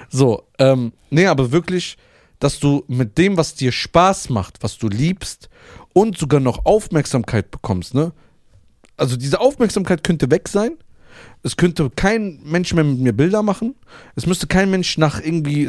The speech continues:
mir schreiben, solche Texte auf Insta, dass, dass ich ihr Leben bereichere, weil sie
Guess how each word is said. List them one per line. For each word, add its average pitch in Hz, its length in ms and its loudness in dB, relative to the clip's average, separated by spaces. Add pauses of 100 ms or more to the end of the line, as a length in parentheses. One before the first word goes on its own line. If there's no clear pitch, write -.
(140)
mir 139 160 2
schreiben, 147 480 2
solche 131 380 0
Texte 151 380 -2
auf 113 140 -2
Insta, 143 360 -2
dass, 113 300 -4 (320)
dass 110 160 -4
ich 110 140 -6
ihr 127 100 2
Leben 143 280 2
bereichere, 120 500 2
weil 113 120 0
sie 110 320 -6